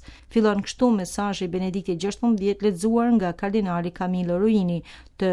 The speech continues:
shtunën pasdite në përfundim të meshës shenjtë e kremtuar me rastin e ditës së dytë botërore të shtektarit, ngjarje që si vjet përkoi me kujtimin e Zojës së Fatimes dhe me njëzet e pesë vjetorin e atentatit kundër John Paul dytë.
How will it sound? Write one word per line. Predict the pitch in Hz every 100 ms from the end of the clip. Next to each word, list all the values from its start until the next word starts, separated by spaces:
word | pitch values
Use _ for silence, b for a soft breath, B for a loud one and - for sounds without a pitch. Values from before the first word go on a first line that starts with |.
| 170
shtunën | - 220 190 175 170
pasdite | 220 196 196 190 226
në | 208 180
përfundim | 220 214 220 220
të | 220 196
meshës | 190 - 208
shenjtë | - 175 175
e | 196
kremtuar | 220 214 185 175 180
me | 175
rastin | 175 170 180
e | 175
ditës | 185 175
së | 185 190
dytë | 175
botërore | 202 202 180 175 165
të | -
shtektarit, | - 214 - 170 156 165 - B B 202
ngjarje | 202 196 190 185 175 -
që | 175
si | 214
vjet | 208 208 196
përkoi | 185 196 208 233
me | 202
kujtimin | - 180 - 240 220 180
e | 175
Zojës | 165 180 170 214
së | -
Fatimes | 214 202 220 220 - B B 196
dhe | 196
me | 185 170 170
njëzet | 226 214 170
e | 170
pesë | 180 190
vjetorin | 214 180 180 175
e | 175
atentatit | 214 202 165 170 -
kundër | - 226 220 214
John | 170 214 214
Paul | - 160 165
dytë. | 143 147 - -